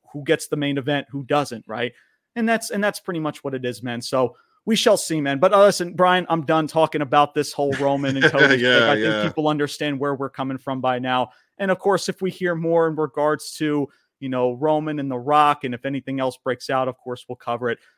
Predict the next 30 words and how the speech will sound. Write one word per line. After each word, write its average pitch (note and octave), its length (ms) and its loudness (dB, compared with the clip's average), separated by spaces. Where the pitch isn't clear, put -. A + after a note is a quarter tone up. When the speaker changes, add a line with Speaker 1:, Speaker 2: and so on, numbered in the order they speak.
Speaker 1:
But D3 120 -4
guys, D3 300 2
like, C#3+ 180 -2
"We're D#3 100 0
Speaker 2:
<clears throat> C3 40 -4
Speaker 1:
done, B2 240 -2
man." A#2 240 -6
You C3+ 80 -8
know, C#3 140 -2
you D3 160 -8
guys D#3 320 2
know D3+ 120 0
where D3 140 -2
we're C3+ 140 -4
coming C#3+ 320 -6
from, C3+ 340 -4
not F#3 240 0
just - 260 -8
from G3 160 -2
as D#3+ 160 -4
fans, D#3+ 420 -4
man, D#3 220 -4
but C#3+ 140 -4
just - 400 -6
understanding D#3 720 -4
the C3+ 80 -6
business B2+ 480 -8
side A2 260 -4
of A2 120 -8
it. A2+ 120 -6